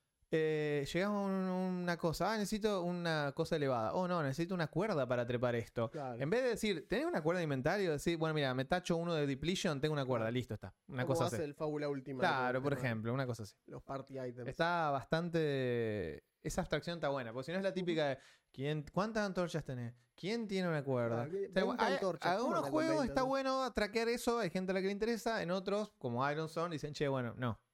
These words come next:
Speaker 1: O sea, lo material es importante, pero tampoco vamos a ponernos a contar los fósforos, digamos, está.
Speaker 2: Sí,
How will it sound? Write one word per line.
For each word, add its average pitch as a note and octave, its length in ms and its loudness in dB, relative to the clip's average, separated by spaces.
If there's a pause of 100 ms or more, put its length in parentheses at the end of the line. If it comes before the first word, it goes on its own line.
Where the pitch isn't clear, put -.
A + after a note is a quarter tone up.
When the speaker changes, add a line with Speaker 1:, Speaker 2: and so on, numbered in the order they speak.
Speaker 1:
O A2+ 60 -12
sea, G#2 240 -8
lo B2 100 -8
material B2 380 0
es D#3+ 80 0
importante, E3 420 0
pero B2+ 220 0
tampoco A#2+ 300 -2
vamos C3 160 0
a - 20 -2
ponernos B2+ 220 0
a - 20 -6
contar B2 400 -2
los A#2 180 -2
fósforos, A2+ 440 -2
digamos, G#2 220 -8
está. A#2+ 100 -12
Speaker 2:
Sí, A2+ 80 -4